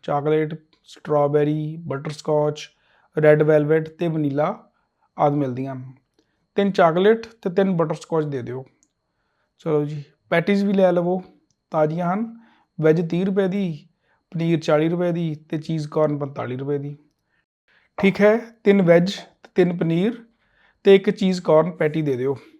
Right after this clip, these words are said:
ਕੁਝ ਹੋਰ? ਤੁਸੀਂ ਰੋਲ ਜਾਂ ਗਾਰਲਿਕ ਬ੍ਰੈਡ ਵੀ ਰੱਖਦੇ ਹੋ? ਹਾਂ ਜੀ,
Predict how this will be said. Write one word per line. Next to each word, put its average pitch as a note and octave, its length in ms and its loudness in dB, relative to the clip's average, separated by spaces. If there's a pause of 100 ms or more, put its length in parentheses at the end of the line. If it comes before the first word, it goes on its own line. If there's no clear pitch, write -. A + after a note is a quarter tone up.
(140)
ਕੁਝ D#3 180 -2
ਹੋਰ? D#3+ 300 2 (1160)
ਤੁਸੀਂ G3 260 0
ਰੋਲ F3+ 280 6
ਜਾਂ F#3+ 160 4
ਗਾਰਲਿਕ E3 340 4
ਬ੍ਰੈਡ E3 260 2
ਵੀ A3+ 100 -2
ਰੱਖਦੇ A3+ 280 -2
ਹੋ? F#3 160 -4 (260)
ਹਾਂ D3 160 -2
ਜੀ, E3+ 320 -8